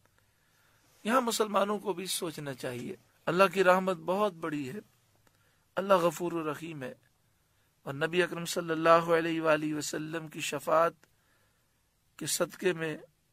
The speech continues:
लाखों करोड़ों मुसलमानों की बख्शिश होगी। अगर कुरान और हदीस में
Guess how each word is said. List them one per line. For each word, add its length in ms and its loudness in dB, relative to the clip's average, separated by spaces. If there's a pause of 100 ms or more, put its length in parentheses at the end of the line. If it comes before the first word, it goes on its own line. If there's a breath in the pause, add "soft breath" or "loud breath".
(100)
लाखों 360 2 (100)
करोड़ों 480 0
मुसलमानों 640 -4
की 160 -12
बख्शिश 440 -6
होगी। 300 -8 (1200)
अगर 180 2
कुरान 320 6
और 120 0
हदीस 380 -4
में 280 -4